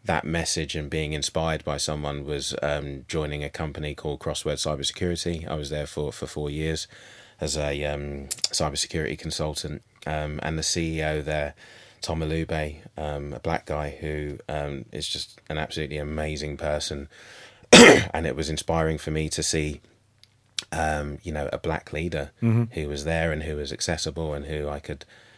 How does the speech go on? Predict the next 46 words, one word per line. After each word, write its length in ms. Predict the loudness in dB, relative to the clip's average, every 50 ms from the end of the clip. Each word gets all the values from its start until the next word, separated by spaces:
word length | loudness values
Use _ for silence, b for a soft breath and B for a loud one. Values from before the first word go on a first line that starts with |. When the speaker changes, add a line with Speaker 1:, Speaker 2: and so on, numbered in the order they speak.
| B B B
Speaker 1:
talk 320 | B 0 0 0 0 -2 -2
to, 300 | -2 0 0 0 0 -4 -6 -10 -8
um, 380 | -6 -4 -4 -2 -4 -4 -4 -6
and, 280 | -6 -6 -6 -6 -6 -6
and 160 | -6 -4 -4
I, 140 | -4 -6 -4 -4
I 80 | -2 -2
still 320 | -2 -2 -2 -2 -2 -2
do, 300 | -2 -4 -4 -4 -4 -6 -6
I 60 | -6
still 260 | -6 -6 -4 -6 -6
do 160 | -4 -4 -4 -4
now, 400 | -2 -2 -2 -2 -2 -4 -8 -8
you 140 | -8 -8 -6
know, 200 | -6 -6 -8 -8 -10 _ -10
to, 180 | -8 -8 -8 -10 B B B B B B B B
to 100 | -6 -2
be 120 | -2 -2
a 40 | -2
kind 260 | -2 -4 -4 -4 -4 -4
of 120 | -4 -4
mentor 720 | -4 -2 0 0 0 -2 -2 -4 -4 -4 -4 -4 -4 -4 -6
and 280 | -6 -8 -8 -10 -12 -14 B B B B B B
just 240 | B -4 -4 -4 -2 -2
to, 220 | -2 -2 -4 -4 -8 -16 _ _ _ -4
to 120 | -2 -2
see 220 | 0 0 0 0
someone 360 | 0 0 -2 -2 -2 -2 -4 -4
doing 340 | -2 -2 0 0 -2 -2 -4
that, 180 | -6 -6 -8 -10 _ _ _ _ _ -6
um, 380 | -4 -4 -4 -4 -4 -6 -8 -6 -6
and, 260 | -6 -6 -4 -6 -6 -6
you 100 | -6 -4
know, 140 | -2 -2 -2 -2 -4
it 120 | -6 -6 -4
just, 260 | -4 -4 -4 -4 -8 -12 B B B B B B B B B B
it, 160 | -4 -4 -2 -2
it 180 | -2 -2 -2
gives 200 | -2 -4 -2 0 0
you 140 | 0 2
the 80 | 0 0
belief 400 | 0 -2 -2 -2 -2 -4 -6 -6 -4
that, 240 | -4 -4 -4 -4 -4
that, 260 | -6 -6 -6 -6 -6
that 160 | -6 -6 -4
maybe 540 | -2 -2 -2 -2 -2 -4 -4 -6 -6 -8